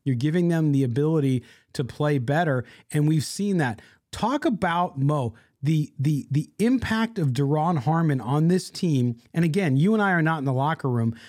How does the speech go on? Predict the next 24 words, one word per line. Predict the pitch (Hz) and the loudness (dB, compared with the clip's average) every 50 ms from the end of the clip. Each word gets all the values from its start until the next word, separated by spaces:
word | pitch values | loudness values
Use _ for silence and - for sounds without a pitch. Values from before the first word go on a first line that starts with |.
| - - _ _ - | -20 -20 _ _ -4
and | 170 202 | -2 0
I | 240 | 0
don't | 285 269 214 | 0 0 0
even | 185 156 143 135 135 | 0 0 2 2 2
need | 151 190 226 196 | 2 2 2 0
to | 165 135 | 0 0
be | 123 123 120 | 0 0 0
in | 123 135 | 2 2
this | 151 208 214 - | 2 0 0 -2
case, | - 131 117 117 - - - - - _ | -4 -4 -2 -2 -4 -6 -14 -20 -20 _
to | - - | -4 -2
not | 165 190 226 269 | 0 0 2 2
only | 294 285 269 220 | 2 2 2 2
see | - - - 220 | 0 -2 -4 -4
the | 202 185 175 - | -2 -2 -2 0
impact | - 196 214 196 - 180 180 170 156 - | 0 0 0 2 0 0 0 -2 -2 0
he's | 185 170 - | -2 -2 0
had | - 175 175 165 | 0 -2 0 0
as | 151 127 | 0 0
the | 135 | -2
captain | 117 - - 165 160 165 - - 151 135 135 131 135 _ _ _ _ _ - | -6 -4 -4 -4 -4 -4 -2 -2 0 0 0 -2 -4 _ _ _ _ _ -4
on | 139 151 170 190 | -2 0 2 2
the | 208 202 | 2 0
field, | - - - 117 107 104 104 101 | 0 -2 -2 -2 -2 -2 -4 -8